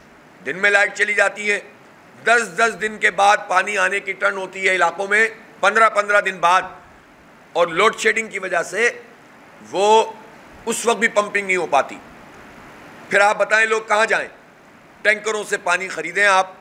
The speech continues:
हज़ारों रुपए का, और आप नलकों में पानी लोगों को ना दें।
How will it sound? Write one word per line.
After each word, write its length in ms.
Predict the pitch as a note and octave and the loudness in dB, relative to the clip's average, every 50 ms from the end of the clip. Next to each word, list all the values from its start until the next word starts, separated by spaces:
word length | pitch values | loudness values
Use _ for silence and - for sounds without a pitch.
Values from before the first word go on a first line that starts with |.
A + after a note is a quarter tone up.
| - - - | -20 -20 -10
हज़ारों 320 | C3 D3 F3 F#3 G3 G3 F3 | -4 0 0 0 0 -2 -6
रुपए 220 | F3 - E3+ E3 | -8 -8 -8 -8
का, 160 | - D3 B2+ - - - - - - - - - - - - - - - - - - - - - - - - | -6 -8 -10 -10 -12 -20 -20 -20 -20 -20 -20 -20 -20 -20 -20 -20 -20 -20 -20 -20 -20 -20 -20 -20 -16 -8 -2
और 100 | D#3 E3 | 2 4
आप 260 | E3+ F#3 G3 F#3 F3 F3 | 4 4 4 2 0 -2
नलकों 240 | F#3 F#3+ - G3+ G3+ | -2 -2 -2 -4 -4
में 140 | F#3+ F3+ - | -4 -4 -2
पानी 220 | E3+ E3 E3 F3 E3+ | -2 -2 -2 -2 -4
लोगों 240 | D#3+ D#3+ D#3+ E3+ D#3+ | -6 -8 -8 -8 -10
को 100 | D3 D3+ C#3 | -10 -10 -6
ना 180 | C3 D3 F3+ F#3 | -2 0 0 2
दें। 180 | F3+ D#3+ C3 | 0 -2 -2